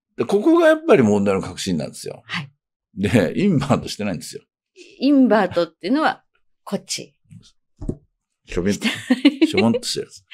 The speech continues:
Speaker 2: はい。え、スティープしてくるっていうことは、えっと、す-、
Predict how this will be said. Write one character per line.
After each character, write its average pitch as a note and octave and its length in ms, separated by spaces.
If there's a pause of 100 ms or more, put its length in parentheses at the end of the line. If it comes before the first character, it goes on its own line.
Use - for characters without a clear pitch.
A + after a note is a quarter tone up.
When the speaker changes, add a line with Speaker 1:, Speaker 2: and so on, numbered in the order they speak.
(420)
Speaker 2:
は D#4 160
い。 - 80 (440)
え、 F4+ 280
ス - 180
テ A#4+ 80 (120)
ィ - 20
ー - 20
プ D#4 80
し - 60
て B3+ 140
く - 160
る C#4 80
っ C#4+ 40
て A#3+ 160
い A#3+ 40
う A#3 60
こ A#3 120
と B3 260
は、 E4 100 (440)
え G3 100
っ F#3+ 80
と、 F#3 120
す-、 - 360